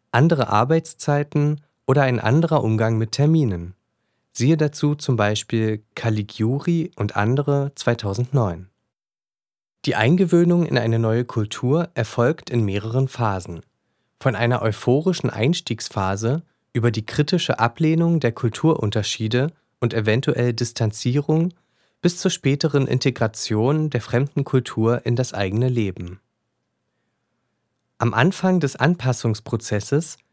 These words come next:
steht oft ein sogenannter Kulturschock, also ein massives Schockerlebnis, das zur Distanzierung von der neuen Kultur führen kann. Lesen Sie dazu weiter im Webexkurs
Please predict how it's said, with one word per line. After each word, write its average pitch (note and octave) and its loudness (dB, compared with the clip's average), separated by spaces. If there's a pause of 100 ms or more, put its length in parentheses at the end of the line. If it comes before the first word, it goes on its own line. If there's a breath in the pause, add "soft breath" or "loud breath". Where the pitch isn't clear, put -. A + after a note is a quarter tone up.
steht - -4
oft D#3 0
ein C#3+ 4
sogenannter A2+ 0
Kulturschock, - -2 (480)
also A2+ 0
ein A2 0
massives E3 0
Schockerlebnis, A2+ -2 (300)
das A#2+ 0
zur B2 2
Distanzierung D3 0
von C3 0
der A2+ 2
neuen G#2 0
Kultur B2+ -2
führen G2+ -2
kann. F2+ -10 (960)
Lesen D#3+ 4
Sie D3+ 2
dazu A#2+ 0
weiter D3 -2
im G#2 -2
Webexkurs A2+ -2